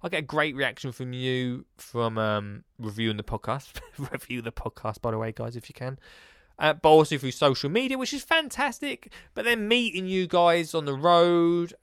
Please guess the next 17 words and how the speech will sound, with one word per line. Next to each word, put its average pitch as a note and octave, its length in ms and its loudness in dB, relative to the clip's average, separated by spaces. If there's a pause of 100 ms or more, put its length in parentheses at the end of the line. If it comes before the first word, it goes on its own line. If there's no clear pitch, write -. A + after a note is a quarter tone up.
(640)
you G#3 140 -4
know, C#3 380 0
the E3+ 340 -8 (400)
actual F#3+ 340 -8
physically F3 640 -4
seeing D#3 480 -2
people A2 640 -6 (1300)
means D#3 480 0
a F3 80 4
lot. A3+ 400 4
It, D#3+ 60 -6
it E3 240 -10 (140)
does D#3+ 320 6
make D#3 260 -2
a F#3+ 60 -4
difference, D3 640 -8
and D3+ 260 -10